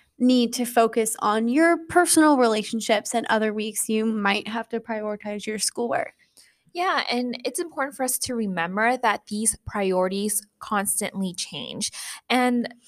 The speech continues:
Speaker 2: that requires us to constantly evaluate the choices we make when it comes to prioritizing our work. Um, it's also really important to note that it's different for everybody and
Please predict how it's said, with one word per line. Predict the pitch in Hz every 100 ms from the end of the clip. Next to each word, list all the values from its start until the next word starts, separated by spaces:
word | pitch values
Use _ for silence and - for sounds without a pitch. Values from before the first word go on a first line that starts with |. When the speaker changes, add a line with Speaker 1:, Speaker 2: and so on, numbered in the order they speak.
| -
Speaker 2:
that | 269
requires | 302 285 - 240 240
us | 269 247
to |
constantly | 233 240 254 330 330
evaluate | 294 208 190 196 190 196 208
the |
choices | - - 185 - 226 -
we | 202
make | 180 165 175 - - - -
when | 202 202 196
it | -
comes | 202 196
to | -
prioritizing | 196 - 185 151 151 - 196 196 214
our | 208 214
work. | 214 269 240 - - - - - -
Um, | 269 262 240 220 -
it's | 277 -
also | 262 285 370
really | 339 302
important | 285 - 247 240
to | -
note | 214 214 -
that | 196 - - _ -
it's | 285 302
different | 285 285 339 339
for | - -
everybody | 190 208 214 220 226 226
and | 196